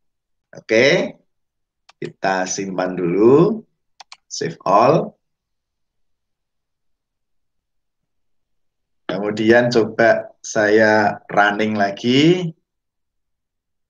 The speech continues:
Nah, saya running di virtual device aja, tapi mungkin agak lama, ya.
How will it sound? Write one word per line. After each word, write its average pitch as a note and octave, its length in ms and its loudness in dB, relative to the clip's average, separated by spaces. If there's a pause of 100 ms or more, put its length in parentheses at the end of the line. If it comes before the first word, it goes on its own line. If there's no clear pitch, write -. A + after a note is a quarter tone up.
(320)
Nah, D#2+ 80 -12
saya F#2 320 -10
running F#2 240 -8
di F2 160 -18
virtual F2 400 -10
device F2+ 320 -10
aja, F#2 320 -6
tapi F2 160 -4
mungkin A#2 320 -2
agak G#2+ 240 0
lama, F#2+ 400 -2
ya. G2 320 -4